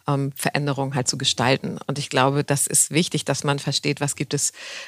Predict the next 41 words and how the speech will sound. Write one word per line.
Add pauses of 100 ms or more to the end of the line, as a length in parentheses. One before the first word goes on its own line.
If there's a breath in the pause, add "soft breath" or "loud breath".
für
Hürden,
was
gibt
es
für
Prozesselemente,
was
gibt's
für
Interventionen,
mit
denen
man
in
Gruppen
arbeiten
kann. (540 loud breath)
Und
es
geht
für
mich
auch
erstmal
gar
nicht
so
darum,
dass
man
das
jetzt (100)
ständig
in
jedem
Projekt
nutzt,
aber
dass
man